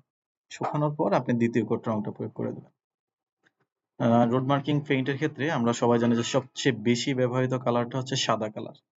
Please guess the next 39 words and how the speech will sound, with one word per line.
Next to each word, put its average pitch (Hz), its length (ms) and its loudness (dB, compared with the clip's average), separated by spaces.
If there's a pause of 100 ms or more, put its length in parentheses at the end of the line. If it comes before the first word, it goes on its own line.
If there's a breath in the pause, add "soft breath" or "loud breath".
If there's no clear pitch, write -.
(240)
সাদা 120 340 -2
কালার 139 280 -6
এবং 123 200 -2
হলুদ 117 300 2
কালার, 120 260 -2
এই 123 220 2
দুইটা 117 340 0
কালার 120 200 -2
সবচেয়ে 113 320 -6
বেশি 107 240 0
ব্যবহার 104 340 0
করা 107 200 -4
হয়। 123 200 -4 (640 soft breath)
তো 127 120 0
এই 120 300 6
পেইন্টটা 120 520 2
আপনারা, 120 560 0 (100)
আমি 113 180 -6
আবারও 113 260 2
বলতেছি, 117 340 -4
দেখেন, 110 320 -4
ব্রাশ 117 300 4
দিয়ে, 120 300 -6 (120)
রোলার 120 420 0
দিয়ে 147 160 -4
অথবা 143 360 -2 (500)
রোড 147 160 6
মার্কিং 131 300 2
যে 123 100 2
মেশিনটা 120 440 2
আছে, 113 180 -4
এটা 127 140 -2
দিয়ে 113 180 0
প্রয়োগ 110 220 -2
করতে 110 220 -6
পারবেন, 120 240 -4
কোনো 113 180 -4
সমস্যা 107 360 -8
নেই। 131 120 -12